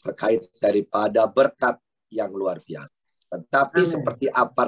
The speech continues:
Speaker 1: tertulis, apa yang tidak pernah dilihat oleh mata." Kita akan tiga, tiga, tiga garis bawah. "Tidak pernah dilihat oleh mata, tidak pernah didengar oleh telinga, dan yang tidak pernah timbul di dalam hati manusia.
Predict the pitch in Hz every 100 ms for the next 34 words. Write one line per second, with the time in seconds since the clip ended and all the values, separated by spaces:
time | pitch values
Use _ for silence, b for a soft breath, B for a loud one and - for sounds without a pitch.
0 | - 123 - 165 170 - - - _ b
1 | b _ _ _ _ _ 147 151 - 180
2 | 165 151 196 196 - - 185 180 - 180
3 | 220 240 214 - - 160 156 120 120 131
4 | - - - _ 113 110 123 120 120 123
5 | 113 117 107 107 101 - 92 - - -
6 | 214 247 - - - - 196 190 160 180
7 | 170 160 - 156 135 107 110 139 156 -
8 | 170 - _ _ _ _ _ _ - 254
9 | 233 - - 202 202 185 175 190 190 196
10 | 180 185 170 - 185 190 240 165 - _
11 | _ _ _ _ _ _ _ _ _ _
12 | _ _ _ 147 143 151 143 - 254 247
13 | - 233 214 - - 277 294 302 247 214
14 | 214 170 170 190 202 190 175 165 147 -
15 | 131 104